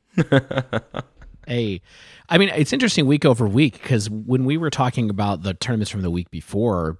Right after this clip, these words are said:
Speaker 2: there were a ton of Urza decks doing well, if I remember that. That was the day two meta that was, like, sixteen, seventeen percent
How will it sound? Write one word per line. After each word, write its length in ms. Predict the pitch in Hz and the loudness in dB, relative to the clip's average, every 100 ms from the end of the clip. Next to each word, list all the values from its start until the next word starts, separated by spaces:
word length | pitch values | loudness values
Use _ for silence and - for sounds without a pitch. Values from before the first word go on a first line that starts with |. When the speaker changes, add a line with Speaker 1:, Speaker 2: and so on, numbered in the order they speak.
| - | -4
Speaker 2:
there 140 | 139 | -2
were 80 | 104 | -2
a 100 | 73 | -6
ton 400 | - - - 143 | -8 -6 -4 -2
of 80 | 78 | -4
Urza 260 | 85 85 | -6 -6
decks 480 | 85 78 76 - - _ _ | -6 -8 -8 -12 -16 _ _
doing 260 | 104 87 85 | -10 -10 -10
well, 300 | 85 80 80 | -10 -10 -10
if 100 | 80 | -10
I 40 | |
remember 280 | 87 82 82 | -10 -8 -8
that. 160 | 80 82 | -6 -6
That 100 | 101 | -4
was 140 | 117 | -4
the 60 | 104 | -4
day 180 | 95 95 | -4 -4
two 200 | - 101 | -4 -2
meta 240 | 87 80 | -2 -4
that 160 | 76 73 | -6 -6
was, 200 | 78 - | -8 -8
like, 260 | 78 65 - _ _ - _ | -10 -10 -16 _ _ -20 _
sixteen, 480 | - - 107 - 95 | -8 -4 -4 -4 -4
seventeen 440 | 104 92 90 98 | -2 -4 -4 -6
percent 440 | 82 90 - 82 | -6 -6 -6 -6